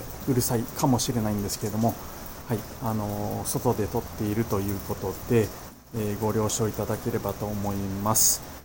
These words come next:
今ちょっとですね、えー、雨の中少し作業していたんですけども、えー、強く、雨が強くなってきたので、えー、避難、休憩がてら、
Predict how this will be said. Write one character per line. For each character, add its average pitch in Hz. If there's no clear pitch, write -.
今 226
ち -
ょ 175
っ -
と 117
で 101
す -
ね、 131
え 113
ー、 -
雨 170
の 170
中 104
少 -
し -
作 120
業 95
し -
て 120
い 113
た 110
ん 104
で 98
す -
け 107
ど 113
も、 131
え 110
ー、 -
強 165
く、 160
雨 165
が 104
強 147
く 170
な 165
っ -
て -
き -
た 107
の 95
で、 113
え 98
ー、 -
避 -
難、 120
休 131
憩 127
が 123
て 101
ら、 120